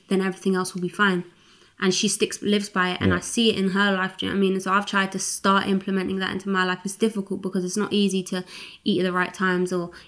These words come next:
Speaker 1: eat fucking a hundred twenty grams of protein a day, which I'm trying to do right now.
Speaker 2: Yeah.
Speaker 1: Awful. Um, and it's difficult to train all those times a week when you have shit to do at night time or whatever it is. So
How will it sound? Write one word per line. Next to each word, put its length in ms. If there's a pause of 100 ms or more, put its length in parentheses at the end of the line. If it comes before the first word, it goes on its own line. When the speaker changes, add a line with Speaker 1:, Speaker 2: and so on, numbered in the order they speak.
Speaker 1:
eat 260 (420)
fucking 420
a 60
hundred 280
twenty 180
grams 240
of 80
protein 340
a 60
day, 200
which 140
I'm 100
trying 220
to 60
do 60
right 120
now. 180
Speaker 2:
Yeah. 120 (140)
Speaker 1:
Awful. 440 (300)
Um, 440
and 400 (120)
it's 200
difficult 580
to 100
train 460
all 100
those 180
times 240
a 40
week 240
when 120
you 80
have 120
shit 200
to 60
do 100
at 80
night 200
time 360
or 40
whatever 280
it 80
is. 160
So 160